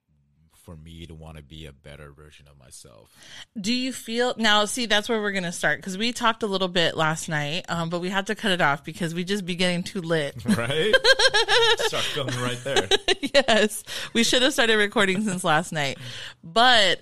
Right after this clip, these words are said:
Speaker 2: um, oh my God, let me make sure that this is on and cracking. Where is the convo to this? Over here. Okay. So, you said something last night, and I wanted to start there, but I do wanna go back to,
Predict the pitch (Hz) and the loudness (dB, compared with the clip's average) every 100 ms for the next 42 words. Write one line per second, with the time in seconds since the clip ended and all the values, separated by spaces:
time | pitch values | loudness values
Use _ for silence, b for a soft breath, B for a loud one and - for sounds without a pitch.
0 | - 202 190 180 165 156 165 - - - | 2 4 6 4 2 -2 -10 -12 -12 -6
1 | 185 170 160 143 185 175 185 202 202 - | -4 -4 -4 -4 -4 -8 -6 -8 -8 -6
2 | 165 151 160 160 156 147 - 147 147 160 | -6 -6 -8 -10 -10 -12 -10 -10 -10 -8
3 | - 160 - 139 160 214 370 427 359 320 | -10 -10 -14 -14 -8 -6 -6 -8 -8 -10
4 | - 202 247 262 202 185 156 139 - 185 | -10 -8 -8 -6 -8 -6 -8 -8 -6 -4
5 | 190 190 98 90 _ _ b b b - | -4 -4 -6 -8 _ _ b b b -10
6 | 165 - - B B B - 233 214 196 | -8 -8 -14 B B B -2 2 4 4
7 | 170 - _ _ _ _ _ _ _ _ | 0 -6 _ _ _ _ _ _ _ _
8 | _ _ - - _ _ _ _ _ _ | _ _ -16 -16 _ _ _ _ _ _
9 | 226 226 330 370 370 294 254 233 220 190 | -10 -2 -2 0 -2 0 0 0 0 0
10 | 190 - 170 156 185 269 277 - _ _ | 0 -2 -2 -2 0 -2 -6 -12 _ _
11 | _ _ _ _ _ _ _ 202 208 214 | _ _ _ _ _ _ _ -2 0 0
12 | 196 240 330 - 330 - 214 196 165 160 | 2 2 0 -2 -6 2 2 4 2 2
13 | 165 190 190 202 285 311 302 233 233 180 | 4 2 2 0 -2 0 -2 -4 0 4
14 | 170 170 - - 180 165 160 160 | 4 2 -6 -4 -2 -2 -2 -4